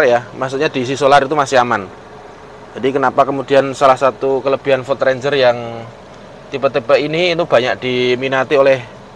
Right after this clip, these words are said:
para netizen ya di Indonesia,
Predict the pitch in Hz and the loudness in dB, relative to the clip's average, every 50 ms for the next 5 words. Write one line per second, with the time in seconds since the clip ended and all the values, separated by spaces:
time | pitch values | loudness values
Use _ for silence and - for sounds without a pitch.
0 | - - - - - - - - - - - - - - - - - - - - | -20 -20 -20 -20 -20 -20 -20 -20 -20 -20 -20 -20 -20 -20 -20 -20 -20 -20 -20 -16
1 | - - - 131 135 135 135 131 131 131 127 127 127 127 127 127 123 - - - | -4 0 2 4 6 6 8 8 8 6 6 6 6 6 4 2 2 -2 -8 -12
2 | - 117 135 135 123 147 147 127 - 139 131 135 147 151 120 110 117 135 - - | -4 -2 -2 -2 0 -2 -4 -2 0 0 0 0 -4 -4 -2 -2 -2 -2 -4 -6
3 | 123 110 113 120 117 127 - - 120 110 120 | -6 -6 -4 -4 -6 -6 -2 0 2 2 2